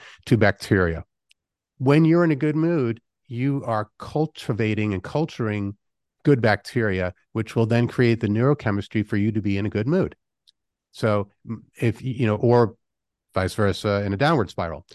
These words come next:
So, um, you know, one thing you can do for your microbiome is, um, just be in a good space and, you know, um,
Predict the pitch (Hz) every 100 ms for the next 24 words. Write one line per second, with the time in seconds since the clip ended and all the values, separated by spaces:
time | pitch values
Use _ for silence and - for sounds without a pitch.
0 | _ _ - 117 107 107 - _ - 110
1 | 104 104 127 127 113 110 _ _ - 113
2 | 131 139 135 127 123 135 135 120 123 127
3 | 117 120 123 131 131 113 110 101 - 107
4 | 101 101 98 - 113 - 117 117 110 110
5 | 104 - 101 107 110 - 92 87 _ _
6 | _ _ 104 92 92 104 95 87 85 82